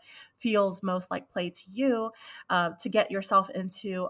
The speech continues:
that vulnerable state to connect with another human, uh, without having to both be drunk, uh, to get to that same way. So,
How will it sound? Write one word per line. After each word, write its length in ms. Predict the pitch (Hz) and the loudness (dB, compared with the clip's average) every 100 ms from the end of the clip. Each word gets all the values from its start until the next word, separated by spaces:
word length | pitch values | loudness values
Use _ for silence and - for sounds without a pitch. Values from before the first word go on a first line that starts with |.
| - | -6
that 280 | 185 175 175 | -2 -2 -2
vulnerable 460 | 196 202 196 196 175 | -2 -2 -4 -6 -8
state 400 | - 196 - - | -6 -6 -6 -10
to 80 | |
connect 480 | 185 196 196 185 - | -12 -8 -6 -8 -10
with 140 | 190 185 | -10 -8
another 300 | 180 175 175 | -6 -6 -8
human, 640 | - 247 240 185 180 208 - - - | -4 -2 -2 -2 -6 -10 -16 -18 -6
uh, 160 | 190 190 | 0 2
without 340 | 208 208 196 - | 4 4 4 4
having 420 | 202 190 180 180 | 0 0 -2 -6
to 120 | - | -8
both 300 | 180 175 175 - | -6 -6 -6 -10
be 100 | 175 | -10
drunk, 380 | 170 170 - - | -10 -12 -14 -10
uh, 180 | 175 170 | -6 -6
to 120 | 170 185 | -8 -8
get 220 | 160 - | -8 -10
to 100 | 190 | -6
that 220 | 95 - _ - | -6 -6 _ -14
same 400 | - 175 160 147 | -10 -10 -10 -12
way. 260 | - - 185 | -12 -12 -8
So, 380 | - 190 180 | -2 0 0